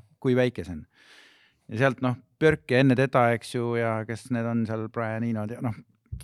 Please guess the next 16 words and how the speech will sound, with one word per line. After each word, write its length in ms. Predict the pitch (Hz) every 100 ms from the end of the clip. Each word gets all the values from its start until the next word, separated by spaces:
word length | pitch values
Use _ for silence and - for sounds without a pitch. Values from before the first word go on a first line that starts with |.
| - - _ 165
ja 240 | 156 143
terve 340 | 147 147 131
trobikond 480 | 127 143 131 123 117
igasuguseid 540 | 123 113 117 107 110 98 _ -
heavy, 280 | 131 135 123 131
heavy 320 | 139 131 127
mehi 240 | 120 120 127
ja 140 | 110
ma 260 | 117 123 120
ei 60 |
tea, 80 | 117
keda 180 | 123 117
kõike, 280 | 123 120 110
on 120 | 110
ju. 40 | 104 - - - - - _ _ _ _ -
Ja 180 | 127